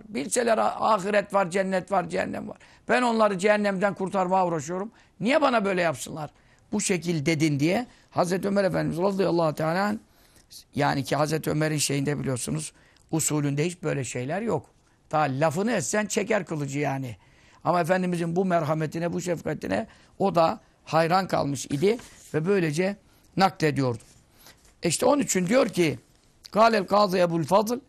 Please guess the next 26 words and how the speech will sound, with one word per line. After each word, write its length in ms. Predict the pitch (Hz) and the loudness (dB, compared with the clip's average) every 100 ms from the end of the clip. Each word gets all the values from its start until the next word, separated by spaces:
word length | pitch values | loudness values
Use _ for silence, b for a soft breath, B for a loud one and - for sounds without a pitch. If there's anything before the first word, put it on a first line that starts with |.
| - | -10
musannif 460 | 156 170 170 175 - | -6 0 0 -2 -2
kendisi 340 | 165 156 156 | -4 -4 -6
Kazı 340 | 170 165 160 | -2 0 0
Yaz 180 | 170 165 | 0 0
Hazretleri 480 | 156 139 139 143 147 | 0 -2 -4 -4 -2
yani 280 | 143 131 127 | 0 -2 -4
söylüyor 360 | 135 127 127 | -4 -4 -4
bunu. 180 | 131 190 - B B - | -6 -10 -12 B B 0
"Unzur, 420 | 294 233 196 165 | 2 2 2 2
bakar 280 | 175 240 247 | 2 2 2
mısınız? 480 | 202 - 139 123 - b b | 0 -2 -6 -10 -14 b b
Ma 240 | 185 220 214 | 4 6 6
fi 200 | 190 196 | 4 4
hazel 320 | 180 170 160 | 4 2 0
kavl, 340 | 160 156 139 | 0 0 0
bu 80 | 220 | 0
sözde 400 | 226 196 170 190 | 0 0 0 0
neler 260 | 180 180 170 | 2 4 4
var?" 300 | 151 113 - _ _ _ b b | 2 -2 -8 _ _ _ b b
Hazreti 380 | - 175 196 190 | 0 2 2 2
Ömer'in 320 | 190 196 196 | 2 2 2
bu 80 | 190 | 0
sözünde 420 | 185 170 175 165 | 0 0 0 0
min 160 | 160 160 | -2 -2
cima'il 460 | 160 175 185 151 | 0 2 2 2
fadıl, 400 | 135 170 151 139 | 2 2 2 -2